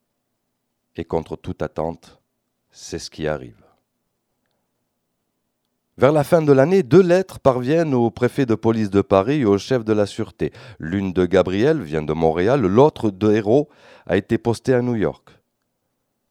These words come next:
Les deux anciens amants nient respectivement en bloc toute responsabilité dans la disparition de l'huissier. Seulement deux mois plus tard, la douce Gabrielle débarque sans crier gare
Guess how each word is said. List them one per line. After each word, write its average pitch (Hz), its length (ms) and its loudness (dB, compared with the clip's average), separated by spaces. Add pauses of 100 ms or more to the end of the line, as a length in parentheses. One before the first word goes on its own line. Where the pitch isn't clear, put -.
(720)
Les 78 140 -10
deux 85 260 -4
anciens 82 380 -4
amants 82 320 -2
nient 82 300 -6
respectivement 98 880 -4
en - 20 -2
bloc 95 300 -4 (100)
toute - 240 -8
responsabilité 117 1120 -6
dans 98 100 -2
la 92 140 -2
disparition 104 760 -8
de 104 100 -6
l'huissier. - 500 -14 (1900)
Seulement 80 540 -2
deux 76 140 -4
mois 85 180 -4
plus 85 140 -14
tard, 95 280 -2
la 78 120 -4
douce 85 400 -12
Gabrielle 82 720 -4
débarque 82 520 -2
sans 110 300 -4
crier 92 360 -6
gare 117 220 -2